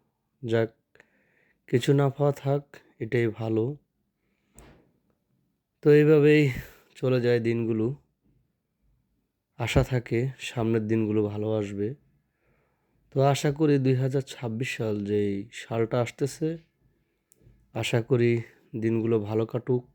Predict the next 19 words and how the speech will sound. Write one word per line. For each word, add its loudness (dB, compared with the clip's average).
সুস্থ -8
কাটুক -4
সবার। -2
অনেক 4
কিছুই 2
হারিয়ে 6
ফেলছি 0
জীবন 0
থেকে, -4
অনেক -4
সময়, -2
সময় -2
চলে 0
গেছে, -4
অনেক 0
কিছু -4
না -4
পাওয়ারও -2
আছে। -6